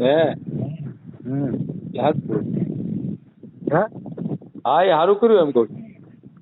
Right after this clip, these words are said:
Speaker 2: એ આપણે એક નાતરું ગોતવું છે.
Speaker 1: શું ગોતવું છે?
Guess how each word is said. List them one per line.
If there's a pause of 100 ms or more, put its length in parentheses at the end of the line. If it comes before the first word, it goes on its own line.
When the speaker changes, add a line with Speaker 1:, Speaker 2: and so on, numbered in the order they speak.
(1160)
Speaker 2:
એ
આપણે
એક
નાતરું
ગોતવું
છે. (1000)
Speaker 1:
શું
ગોતવું
છે?